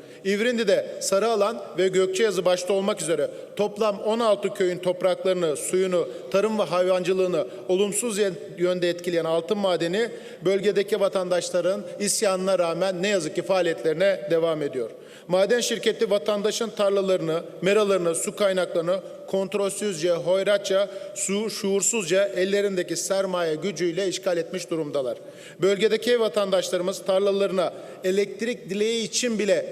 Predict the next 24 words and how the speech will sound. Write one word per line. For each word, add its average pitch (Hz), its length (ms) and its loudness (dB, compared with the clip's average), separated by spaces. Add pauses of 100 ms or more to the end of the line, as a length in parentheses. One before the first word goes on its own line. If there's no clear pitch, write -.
(160)
izin 190 260 0
alamazken 214 800 2 (280)
Mera-, 208 600 0
Mera'nın 196 440 2
tam 208 260 0
ortasından 180 640 0 (100)
maden 190 360 0
için 185 340 -2 (140)
bir 185 160 2
yol 180 260 2
yapılmış 151 480 -4
durumda. 139 400 -2 (520)
Ülkede 226 380 2
parası 233 420 4
olan, 208 280 4
gücü 202 220 -2
olan 190 340 2 (320)
herkes 226 800 0
istediği 190 460 0
her 196 220 2
şeyi 180 400 0
yapabilir 175 540 0
duruma 151 280 0
geldi. 139 400 -2